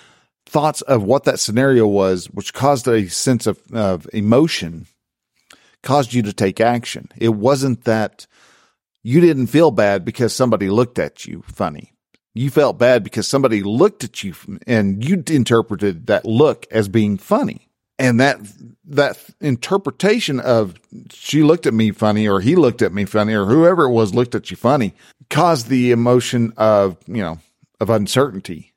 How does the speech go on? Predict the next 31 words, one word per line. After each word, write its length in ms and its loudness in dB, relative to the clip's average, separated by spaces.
to 80 -10
creep 340 -6
up. 220 -6
And 160 -8
because 460 -4
you 240 -2
were 140 2
uncertain, 720 -2
you 380 0
changed 540 -2
your 120 2
script 800 -2
on 180 2
the 80 0
fly, 600 -2
and 240 2
you 200 -4
did 300 2
something 480 -2
that 220 -2
wasn't 640 0
rehearsed, 640 -4
and 140 0
it 80 2
didn't 240 2
turn 220 2
out 220 0
right. 280 -4
And 160 -6
so 220 2
you 380 -4